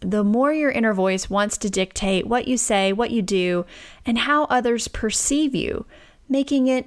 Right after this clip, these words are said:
even more challenging for your authentic voice to be easily heard. And the takeaway from today's show is that you can break through the noise,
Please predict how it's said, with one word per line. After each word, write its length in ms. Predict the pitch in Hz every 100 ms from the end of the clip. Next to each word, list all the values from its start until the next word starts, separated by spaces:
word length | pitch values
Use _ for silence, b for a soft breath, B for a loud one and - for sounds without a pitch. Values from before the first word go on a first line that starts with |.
| -
even 340 | 240 233 240
more 220 | 220 214 208
challenging 560 | - 185 190 190 175
for 140 | - 196
your 280 | 202 220 -
authentic 540 | 185 - 180 196 196 180
voice 320 | 165 170 -
to 120 | 190
be 360 | 175 160 165 -
easily 460 | 208 190 - -
heard. 340 | 160 - - - _ _ _ - -
And 80 | 214
the 60 | 226
takeaway 600 | 269 294 302 214 160 185
from 160 | 196
today's 300 | 190 190 175
show 200 | - -
is 120 | 180 190
that 160 | -
you 160 | 196 220
can 220 | 233 196
break 320 | 180 196 202
through 180 | - 226
the 100 | 202
noise, 680 | 185 165 156 165 170 -